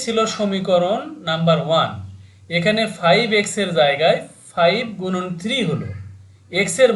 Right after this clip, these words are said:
মান থ্রি বসালাম, আর এদিকে যা আছে তাই। তাহলে এটা তিন পাঁচা পনেরো, আর এদিকে যা আছে তাই।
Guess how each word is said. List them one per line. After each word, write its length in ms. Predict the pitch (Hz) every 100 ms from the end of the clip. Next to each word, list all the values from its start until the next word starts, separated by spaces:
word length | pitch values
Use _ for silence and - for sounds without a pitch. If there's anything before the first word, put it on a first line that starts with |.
| 156
মান 140 | 185 233
থ্রি 200 | - 180 220
বসালাম, 500 | 165 156 156 110 95 95 - _ _ _ _ -
আর 220 | 220 254 240
এদিকে 360 | 220 202 185 165
যা 100 | 156 139
আছে 160 | 131 139 -
তাই। 180 | 110 - - - - _
তাহলে 320 | 254 240 240 247 214
এটা 180 | 226 220
তিন 160 | 240 247 214
পাঁচা 260 | 220 208 208
পনেরো, 360 | 247 220 196 190 208 - _ _ _ _ _ _ - 143 170
আর 80 | 185
এদিকে 320 | 185 180 185 170
যা 100 | 175 170
আছে 200 | 165 170 170
তাই। 200 | 156